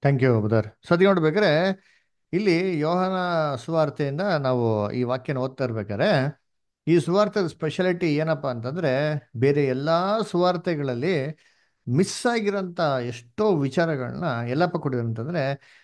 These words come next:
ನಮ್ಗೆ ಯೋಹಾನ ಸುವಾರ್ತೆಯಲ್ಲಿ ನಾವೇನ್ ಮಾಡ್ತೀವಿ, ನಾವು ಕೊಟ್ಟಿರೋದನ್ನ ನೋಡ್ತೀರಿ. ಅದರ ಉದಾಹರಣೆ ನೋಡ್ಬೇಕಾದ್ರೆ ಇವಾಗ ಯೋಹಾನ ಸುವಾರ್ತೆಯಲ್ಲಿ ತೆಗೆದ್ರೆ ನಿಮ್ಗೆ ಎಷ್ಟು ಒಂದು ಇಪ್ಪತ್ತೊಂದು ಅಧ್ಯಾಯಗಳಿದೆ. ಅದರ ಇದು ಯೋಹಾನ ಸುವಾರ್ತೆಯಲ್ಲಿ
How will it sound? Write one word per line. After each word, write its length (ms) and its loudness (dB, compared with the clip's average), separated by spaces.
ನಮ್ಗೆ 260 0
ಯೋಹಾನ 360 4
ಸುವಾರ್ತೆಯಲ್ಲಿ 460 -2
ನಾವೇನ್ 180 -4
ಮಾಡ್ತೀವಿ, 220 -2
ನಾವು 120 0
ಕೊಟ್ಟಿರೋದನ್ನ 380 -2
ನೋಡ್ತೀರಿ. 420 -4
ಅದರ 180 2
ಉದಾಹರಣೆ 320 6
ನೋಡ್ಬೇಕಾದ್ರೆ 440 0
ಇವಾಗ 160 -4
ಯೋಹಾನ 420 0
ಸುವಾರ್ತೆಯಲ್ಲಿ 480 -2
ತೆಗೆದ್ರೆ 280 0
ನಿಮ್ಗೆ 240 -2
ಎಷ್ಟು 180 -4
ಒಂದು 120 0
ಇಪ್ಪತ್ತೊಂದು 500 -2
ಅಧ್ಯಾಯಗಳಿದೆ. 720 0
ಅದರ 140 -2
ಇದು 120 2
ಯೋಹಾನ 440 4
ಸುವಾರ್ತೆಯಲ್ಲಿ 720 0